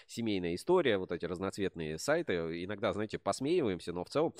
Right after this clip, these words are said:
как бы, Инкап, э, респект. С другой стороны, вот, э, все, что касаемо Окей кабеля, ну, я не одобряю, не знаю, посмотрим,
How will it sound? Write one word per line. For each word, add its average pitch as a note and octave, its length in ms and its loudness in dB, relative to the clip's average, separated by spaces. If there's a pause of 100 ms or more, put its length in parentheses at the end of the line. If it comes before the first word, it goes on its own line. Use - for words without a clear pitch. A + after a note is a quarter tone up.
(160)
как E2+ 160 -6
бы, F2+ 80 -4
Инкап, A2+ 300 0
э, F#2 200 2
респект. F2+ 420 -4 (140)
С F#2+ 80 -6
другой C3 280 6
стороны, A2+ 320 2
вот, G2 160 -2
э, F#2 180 2
все, - 140 -2
что - 100 -10
касаемо G2 480 0
Окей A2+ 280 0
кабеля, G#2+ 440 0
ну, A2 160 -2
я A2 240 0
не G2 80 -4
одобряю, A2+ 420 2
не F2 120 -4
знаю, F2 200 -4
посмотрим, G#2+ 520 -4